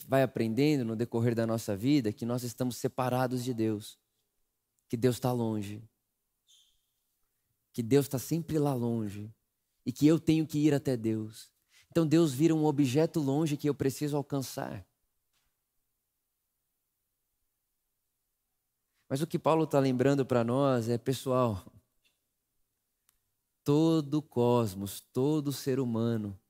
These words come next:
foi conhecido de Deus antes da fundação do mundo.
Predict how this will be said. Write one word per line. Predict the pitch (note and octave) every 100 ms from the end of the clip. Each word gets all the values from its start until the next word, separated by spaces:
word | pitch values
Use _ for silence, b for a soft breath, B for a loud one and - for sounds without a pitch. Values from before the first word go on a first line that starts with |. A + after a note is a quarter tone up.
| _ _ _ _ _ _ -
foi | B2
conhecido | B2 C3+ C3 B2 - - D#3+ D3+ D3+
de | C3
Deus | A2+ C3+ B2+ G#2+
antes | C3 D#3 E3 D3 D3 C3
da | C3+
fundação | C3 C#3 C3+ A#2 - C#3
do | C3+
mundo. | A#2+ A#2+ A#2+